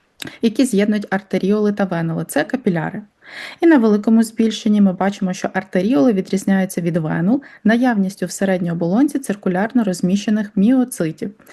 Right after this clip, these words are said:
І в стінках венули майже відсутні міоцити, і просвіт заповнений форманими елементами крові. І наступний препарат — це стінка серця людини.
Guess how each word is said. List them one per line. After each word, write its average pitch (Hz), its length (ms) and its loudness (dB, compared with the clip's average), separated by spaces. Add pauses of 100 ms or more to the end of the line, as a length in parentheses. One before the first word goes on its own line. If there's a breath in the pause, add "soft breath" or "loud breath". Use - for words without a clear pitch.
(320 loud breath)
І 311 100 6
в 285 40 0
стінках - 520 -2
венули 214 380 6
майже 202 400 2
відсутні 180 500 -2
міоцити, 170 560 0 (260 loud breath)
і 226 80 0
просвіт 254 380 0
заповнений 214 680 2
форманими 208 640 2 (100)
елементами 175 640 -2
крові. 170 400 -4 (960 loud breath)
І 302 80 4
наступний 269 460 4
препарат — 202 500 -2
це 214 280 -2
стінка 208 580 2
серця 190 640 -2
людини. 175 420 0